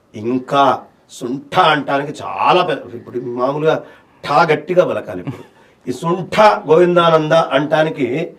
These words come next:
ఇంకొక గొప్ప ఉదాహరణ చెప్తా. శృంగేరి వెళ్ళాడు. శారదా అమ్మవారు,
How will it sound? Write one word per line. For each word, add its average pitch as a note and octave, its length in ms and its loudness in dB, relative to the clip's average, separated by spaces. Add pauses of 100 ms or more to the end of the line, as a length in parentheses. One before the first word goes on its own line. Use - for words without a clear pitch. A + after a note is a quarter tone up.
(240)
ఇంకొక F#3 320 -2
గొప్ప D3+ 320 0
ఉదాహరణ B2+ 440 0
చెప్తా. B2+ 380 -12 (540)
శృంగేరి F#3 480 4
వెళ్ళాడు. C#3 380 0 (1400)
శారదా G3 440 6
అమ్మవారు, F3 680 6